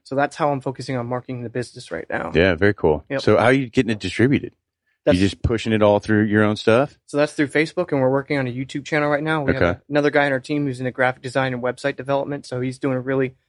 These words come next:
Speaker 1: phenomenal job building our website up. But, uh,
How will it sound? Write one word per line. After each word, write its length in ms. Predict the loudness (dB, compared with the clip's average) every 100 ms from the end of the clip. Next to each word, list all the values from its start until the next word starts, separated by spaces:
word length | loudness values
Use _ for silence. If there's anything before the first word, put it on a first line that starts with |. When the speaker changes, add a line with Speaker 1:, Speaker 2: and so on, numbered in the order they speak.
| _
Speaker 1:
phenomenal 440 | 0 2 2 0
job 320 | 2 2 2 0
building 240 | 0 0
our 100 | -2
website 400 | -4 -2 0 0
up. 200 | -2 -4 _ _ _ _ _ -2
But, 100 | 0
uh, 200 | 2 0